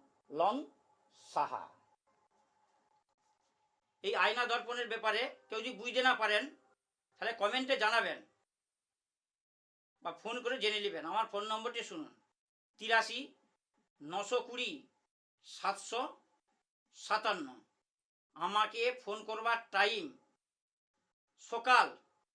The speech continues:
সাতটা থেকে বারোটার মধ্যে,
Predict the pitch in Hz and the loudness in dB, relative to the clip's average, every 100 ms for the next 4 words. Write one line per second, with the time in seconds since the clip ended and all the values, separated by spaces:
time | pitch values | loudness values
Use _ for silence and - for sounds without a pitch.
0 | _ _ _ _ _ _ - - - 226 | _ _ _ _ _ _ -18 -4 0 0
1 | - 254 254 262 220 175 120 - _ _ | 2 6 6 4 -2 -4 -4 -14 _ _
2 | 143 165 190 214 226 220 220 180 226 | -8 2 4 4 2 0 -4 -4 0